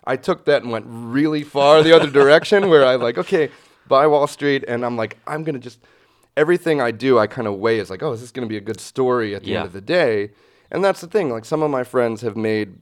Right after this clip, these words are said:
Speaker 1: loads and loads of money, but I bet any money that I have way better stories than they
Speaker 2: Oh,
Speaker 1: do
Speaker 2: I can imagine.
Speaker 1: from, you know, just meeting these fascinating people. And, you know, I don't know. It's, it's,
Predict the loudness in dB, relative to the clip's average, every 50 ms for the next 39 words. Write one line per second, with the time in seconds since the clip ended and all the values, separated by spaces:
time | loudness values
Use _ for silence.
0 | _ _ _ -16 -12 -6 -4 -4 -4 -4 -8 -12 -12 -12 -12 -12 -12 -14 -14 -12
1 | -10 -10 -10 -10 -10 -10 -10 -10 -10 -10 -8 -8 -8 -8 -10 -10 -8 -8 -6 -6
2 | -6 -6 -6 -8 -8 -10 -10 -12 -14 -16 -12 -8 -8 -8 -6 -8 -8 -10 -10 -12
3 | -14 -14 -6 -4 -2 -2 -2 -2 -4 -6 -10 -12 -18 _ _ -16 -14 -12 -12 -10
4 | -10 -8 -8 -8 -8 -10 -10 -8 -6 -6 -6 -6 -6 -8 -12 -12 -12 -14 -14 -12
5 | -12 -12 -6 -2 0 0 0 -2 -2 -6 -8 -10 -14 _ -10 -6 -4 -2 -2 -2
6 | -4 -6 -10 -10 -8 -6 -4 -4 -4 -4 -6 -6 -8 -8 -10 -12 -12 -10 -8 -8
7 | -8 -8 -10 -12 -10 -10 -10 -12 -12 -14 -14 -12 -6 -4 -4 -4 -4 -4 -6 -8
8 | -12 -14 -18 _ _ _ _ _ _ _ _ _ _ _ _ _ _ _ _ _
9 | _ _ _ _ _ 0 2 2 4 4 4 2 4 4 4 4 4 4 4 2
10 | -2 -6 -8 -14 -20 -12 -10 -10 -10 -10 -12 -16 -16 -16